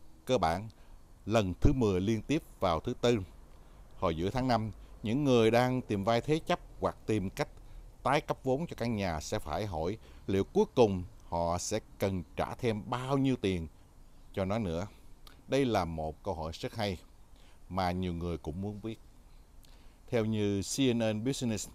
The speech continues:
khoản vay thế chấp có lãi suất cố định ba mươi năm đã vượt lên trên sáu chấm. Cả năm nay, trong, à, tuần kết thúc vào tháng tư vừa rồi, lãi suất đạt mức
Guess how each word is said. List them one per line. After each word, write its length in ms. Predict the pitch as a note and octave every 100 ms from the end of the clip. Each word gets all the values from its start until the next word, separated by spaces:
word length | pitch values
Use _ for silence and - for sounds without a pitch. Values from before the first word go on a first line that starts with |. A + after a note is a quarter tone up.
| - - - -
khoản 200 | G#2 A#2+
vay 340 | C3 B2+ A#2+
thế 160 | A2+ D#3
chấp 300 | - E3+ -
có 80 | D#3
lãi 320 | A2 D#2 F#2+
suất 260 | - F#3+ F#3+ - -
cố 140 | D#3+
định 180 | F#2 F#2+ -
ba 200 | A2+ A2
mươi 140 | G#2+
năm 180 | G#2+ G#2 - - -
đã 100 | A2+
vượt 320 | F#2+ G2+ G#2+
lên 200 | A#2 A2
trên 260 | A#2 G#2+
sáu 300 | G2 - A#2+
chấm. 260 | C#3 C#3 D3+ - - - - - - -
Cả 120 | E2+
năm 220 | A2 G2
nay, 260 | G#2+ A2 G#2 -
trong, 320 | A#2 A2 G#2
à, 260 | G2 F#2+ F#2+ - - - -
tuần 200 | A2+ G2
kết 280 | - E3 -
thúc 160 | F#3 - - - - - - - - - -
vào 260 | G2+ G2 F#2
tháng 180 | A#2 C3
tư 260 | - A#2+
vừa 180 | G2 F#2+
rồi, 320 | F2+ F2+ D#2+ - - - - -
lãi 240 | F2+ F2+
suất 180 | G#2 E3+ A2+
đạt 220 | F2 E2+
mức 120 | B2+